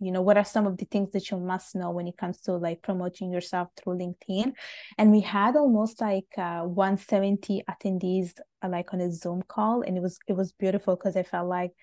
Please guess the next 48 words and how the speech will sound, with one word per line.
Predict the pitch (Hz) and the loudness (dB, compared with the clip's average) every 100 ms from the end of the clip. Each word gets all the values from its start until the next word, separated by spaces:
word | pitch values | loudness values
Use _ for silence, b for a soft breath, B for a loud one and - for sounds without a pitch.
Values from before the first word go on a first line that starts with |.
| b b b b | b b b b
all | 202 202 | 2 2
these | 196 - | 2 2
women, | 214 208 190 | 4 4 4
they're | 190 185 | 4 4
here | 226 208 | 4 2
for | 202 202 | 2 -2
the | 185 | -2
one | 214 202 | -2 -2
thing | 196 214 202 185 | -2 -2 -2 -2
only, | 202 202 196 | 0 0 0
and | 185 | -2
we're, | 190 | -2
like, | 185 180 - | -2 -4 -2
brought | 202 - | -2 -2
together | 202 196 190 190 | -2 0 2 0
to | 190 180 | 0 -4
this, | 180 190 - | -4 -4 -4
like, | 175 202 | -4 0
one | 196 190 | 0 0
thing | 208 196 180 | 0 0 0
that, | 180 - | -2 -2
like, | 175 170 _ 180 175 - | -2 -2 _ -12 -10 -4
w-, | 202 185 | 0 2
that | 190 | 2
we | 190 | 2
share. | 185 - 196 185 | -2 0 0 0
So | 220 208 | 0 0
it, | 208 | 2
it's | 233 233 226 | 0 2 4
nice | 220 226 202 - | 4 4 0 -4
'cause | 208 180 | -6 -8
it's | - | -6
like | 196 185 180 - b b b | 0 0 0 -8 b b b
you | 214 | 2
feel | - - 226 | 2 4 6
the | 208 202 | 6 4
women's, | 196 185 180 175 - - 202 - | 2 0 -2 -6 -10 -18 -18 -10
the, | 185 190 180 | -6 -4 0
you | 196 | 2
know, | 190 180 | 2 2
you | 190 | -2
feel | - 220 | 2 4
the, | 185 190 - | 4 0 -2
that | 180 - | -4 -4
power | - 175 175 175 | -8 -2 0 0
when | 165 165 | -4 -6
you're, | 170 | -6
like, | 170 | -6